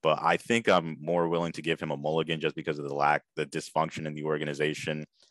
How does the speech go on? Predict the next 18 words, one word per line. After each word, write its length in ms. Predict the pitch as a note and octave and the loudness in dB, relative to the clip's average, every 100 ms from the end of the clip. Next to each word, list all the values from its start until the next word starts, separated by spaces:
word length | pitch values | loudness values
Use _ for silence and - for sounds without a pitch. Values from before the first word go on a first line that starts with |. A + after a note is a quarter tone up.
| _ - | _ -2
at 120 | E2 | 2
least 180 | F2 F2 | 2 0
with 100 | D#2+ | -4
the 60 | |
Jets. 500 | D2 D#2+ D#2 - - | 0 4 4 2 -4
They 220 | - D#2+ | -2 -2
had, 440 | D2 D#2+ D#2+ E2 D#2 | 2 4 4 4 2
uh, 220 | D2+ D2 D2 | 0 0 0
Elijah 340 | D#2 D#2+ D#2+ | 2 0 -2
Moore, 220 | D#2+ E2 | -4 -4
who 100 | D#2+ | -4
was 180 | D#2+ D2 | -6 -2
a 200 | D2 C#2 | -2 -2
very, 440 | D2 D#2+ E2+ F2 D#2+ | -4 2 4 4 0
very 340 | D#2 D#2+ D#2 | 0 0 0
talented 400 | D#2+ D2+ D#2 D2 | -2 -2 -2 0
wide 220 | D2 D2+ | 2 2
receiver. 600 | D2+ - D2+ D2 D2+ C#2+ | 0 -6 -6 -2 -2 -2